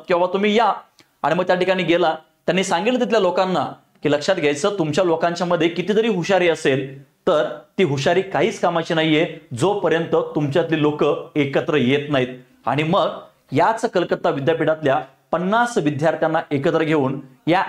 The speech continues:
ॲलन ह्युमने एक संघटना स्थापन केली. ती संघटना होती इंडियन नॅशनल युनियन. इंडियन नॅशनल युनियन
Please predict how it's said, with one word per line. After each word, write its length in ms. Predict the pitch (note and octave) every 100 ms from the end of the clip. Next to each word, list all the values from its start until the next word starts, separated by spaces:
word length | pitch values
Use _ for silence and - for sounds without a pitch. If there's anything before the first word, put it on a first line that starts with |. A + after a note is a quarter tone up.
| -
ॲलन 240 | D3 F3+
ह्युमने 580 | D#3 E3+ D3 D3+ C#3 -
एक 140 | D3+ D3
संघटना 480 | - C#3 G#3+ A3
स्थापन 360 | G#3 F#3+ E3 F3
केली. 220 | E3 E3 E3 - -
ती 60 | D#3+
संघटना 460 | D#3 D3 E3+ F3+
होती 540 | E3 D3+ D3+ D#3+ D#3 -
इंडियन 440 | C#3 C#3+ E3 F3+ F#3
नॅशनल 640 | C3 B2+ C3+ C3+ D3 D3+ D3+ -
युनियन. 480 | C3+ C3 B2+ B2+ D3 A2+ - _ _ _ _
इंडियन 400 | C3 C3 C3+ D#3
नॅशनल 520 | C#3 C3 C3+ D3+ G3 C#4 - _
युनियन 560 | C#3 D3 D3 D3+ F3+ D3